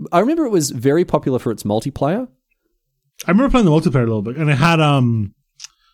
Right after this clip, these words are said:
Speaker 2: I think it had Firefight in it. It was the first
Speaker 1: Yeah,
Speaker 2: one that had
Speaker 1: yeah,
Speaker 2: that.
Speaker 1: it had, like, the, the wave horde based thing, but I just don't remember playing the campaign. I, I, I'm, and I'm sure I did, but I just don't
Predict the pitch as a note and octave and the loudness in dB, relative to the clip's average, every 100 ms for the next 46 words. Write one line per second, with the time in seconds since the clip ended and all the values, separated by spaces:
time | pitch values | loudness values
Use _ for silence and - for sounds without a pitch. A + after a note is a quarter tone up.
0 | _ C#3 D#3+ D3+ C3 D3 D3 C3+ A#2 G2+ | _ -4 2 2 2 0 0 -2 -4 -6
1 | A2+ B2+ G#2+ B2 C3+ A#2 G#2+ C#3+ A2 C3 | -6 -6 -4 -2 0 0 2 2 2 2
2 | B2 A2 G#2+ G2 G2 F#2 G2+ G#2 G#2 - | 0 -2 -2 -2 -2 -2 0 0 -2 -2
3 | A#2 G#2+ G2+ F2 G2 F2+ - - - G#2 | 0 2 0 -2 -4 -4 -6 -12 -6 -4
4 | A#2+ A#2+ - F3 A#3 - C#3+ D3 B2+ C3+ | -2 -2 0 -2 -2 -4 -4 -4 -4 -4
5 | C#3 C3 A#2 - G#2+ C#3+ A3 - - - | -2 -4 -2 -4 -4 -4 -6 -8 -12 -6
6 | C3+ E3 F3+ F3 E3 D#3 D#3 D3 - C4 | -2 0 2 0 0 -2 -2 -2 -2 -4
7 | C4+ A#2 A3+ A#2 - - - - - _ | -2 -2 -2 -2 -6 -14 -20 -20 -20 _
8 | _ - D#3 D#3+ G3 G3 | _ -4 0 0 -2 -2